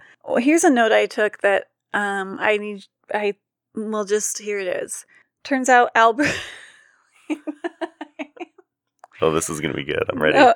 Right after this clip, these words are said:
Speaker 1: oh, sorry. Turns out Albert was <laughs> Turns out Albert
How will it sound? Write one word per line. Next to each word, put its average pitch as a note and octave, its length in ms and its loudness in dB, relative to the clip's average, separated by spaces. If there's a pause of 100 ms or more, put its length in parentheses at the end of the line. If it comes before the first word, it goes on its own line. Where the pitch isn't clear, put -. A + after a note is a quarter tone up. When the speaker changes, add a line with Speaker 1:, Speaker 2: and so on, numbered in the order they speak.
Speaker 1:
oh, D#4+ 160 4
sorry. G#3 380 -6 (640)
Turns C#4 240 -4
out D#4 180 4
Albert B3 360 4
was A#3 220 -4 (240)
<laughs> - 680 -2 (3250)
Turns B3+ 320 -8
out G#3+ 420 0 (400)
Albert - 560 -2